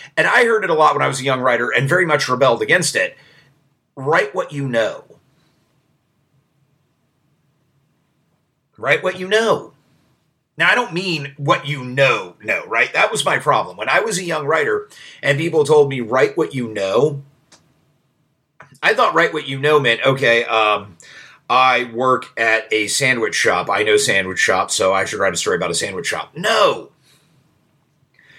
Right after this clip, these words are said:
What I didn't realize until I went down the road, like, thirty-nine years of life and a couple of divorces and, and going overseas with the military and this stuff, <laughs> is you have to have some frame of,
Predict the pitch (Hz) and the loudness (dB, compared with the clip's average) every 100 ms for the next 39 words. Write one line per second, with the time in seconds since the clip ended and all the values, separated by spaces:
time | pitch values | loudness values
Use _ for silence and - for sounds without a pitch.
0 | - - - _ _ 165 214 247 247 226 | -20 -20 -20 _ _ 2 2 2 2 2
1 | 233 170 151 139 143 160 151 151 165 123 | 4 2 0 -2 0 2 4 2 -2 0
2 | 127 147 151 139 123 123 127 117 98 90 | 0 0 -2 -2 0 2 4 2 0 -4
3 | 101 107 104 - - 139 139 131 127 120 | 0 0 0 -4 2 4 2 -2 -4 -4
4 | 120 107 101 120 139 120 120 110 - 117 | -4 -4 -4 0 0 0 -4 -6 -4 -2
5 | 117 104 110 104 127 120 - 113 107 104 | -2 -2 -4 -2 0 2 2 2 2 2
6 | 104 98 101 107 110 120 117 117 104 104 | -2 -4 -2 -2 2 0 2 0 0 -2
7 | 123 104 87 135 135 127 120 110 156 - | -2 -4 -2 0 0 0 0 2 2 2
8 | 135 110 - - - - _ _ _ _ | 0 -2 -4 -20 -20 -20 _ _ _ _
9 | _ - 160 139 - 185 - 170 160 - | _ -2 0 0 -2 0 0 0 -2 0
10 | 196 - 190 143 160 - 175 160 160 139 | -2 0 -2 -2 -4 -2 0 2 2 0